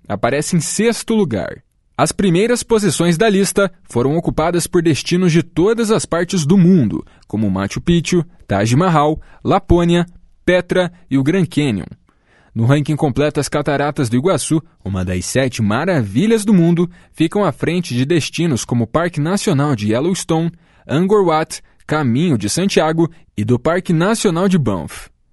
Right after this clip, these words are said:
Consolidado como referência na conservação da natureza e no turismo sustentável no mundo,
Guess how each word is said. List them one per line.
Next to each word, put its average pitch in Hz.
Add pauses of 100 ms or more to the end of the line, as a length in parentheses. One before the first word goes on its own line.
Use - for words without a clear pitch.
(240)
Consolidado 175
como 185
referência 175
na 117
conservação 156
da 170
natureza 147
e 117
no 127
turismo 113
sustentável 139
no 202
mundo, 165